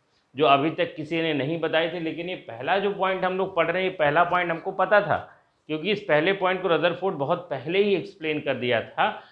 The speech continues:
वही बात नील बोर ने भी अपने एक्सपेरिमेंट में करके देखा कि एटम जो होगा, एटम के अंदर न्यूक्लियस होगा, न्यूक्लियस में सारे प्रोटॉन होंगे और सारे क्या होंगे आपके, न्यूट्रॉन होंगे।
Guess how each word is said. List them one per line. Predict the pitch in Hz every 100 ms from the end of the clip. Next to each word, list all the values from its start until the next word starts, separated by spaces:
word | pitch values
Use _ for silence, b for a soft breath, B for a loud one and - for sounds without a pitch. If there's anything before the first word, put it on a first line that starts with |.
| B -
वही | 135 170 208
बात | 175 170 160
नील | 135 147 170
बोर | 135 147
ने | 156 170
भी | 170
अपने | 143 147 151
एक्सपेरिमेंट | 143 - 135 135 131
में | 156
करके | 147 127 165
देखा | 165 208 156 92 - b b _
कि | 156
एटम | 151 135 185 190
जो | 170
होगा, | 160 175 180
एटम | 151 165 156
के | 151
अंदर | 151 156
न्यूक्लियस | 135 113 113 120 151 156
होगा, | 170 185 185
न्यूक्लियस | 127 123 131 151 160
में | 160
सारे | - 151 151 165
प्रोटॉन | 135 117 123 143 147
होंगे | 151 147
और | 135
सारे | - 120 123
क्या | 120 127
होंगे | 127 127
आपके, | 120 - 170 208 208 B B -
न्यूट्रॉन | 123 123 151 185 165
होंगे। | 107 87 87